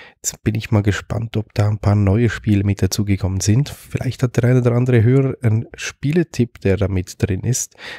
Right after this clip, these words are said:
Darf natürlich auch, äh, außerhalb von Apple Arcade sein. Immer wieder gerne gehört, denn am Geek Talk haben wir unter anderem ja auch eine monatliche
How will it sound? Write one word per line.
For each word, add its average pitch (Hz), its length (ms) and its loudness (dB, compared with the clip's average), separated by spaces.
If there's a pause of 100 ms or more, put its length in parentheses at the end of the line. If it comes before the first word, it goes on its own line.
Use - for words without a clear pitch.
(100)
Darf - 240 -10
natürlich 101 400 -8
auch, 95 220 -6
äh, 127 280 -4 (100)
außerhalb 101 540 2
von - 240 2
Apple 98 300 0
Arcade 95 400 -2
sein. 95 340 -2 (500)
Immer 110 240 0
wieder 101 200 2
gerne 98 420 2
gehört, 95 520 -2
denn 98 280 0
am 95 400 -2
Geek - 220 -14
Talk 110 260 -2
haben 101 180 -4
wir 101 140 2
unter 98 300 -2
anderem 95 260 0
ja 92 100 0
auch - 140 -2
eine 98 200 2 (260)
monatliche 101 640 2